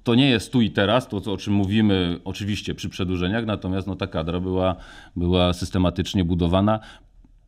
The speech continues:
To europejskie puchary, to sprzedaż wychowanków naszych,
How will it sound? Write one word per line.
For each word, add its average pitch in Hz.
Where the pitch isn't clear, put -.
To 117
europejskie 110
puchary, 101
to 107
sprzedaż 92
wychowanków 95
naszych, 101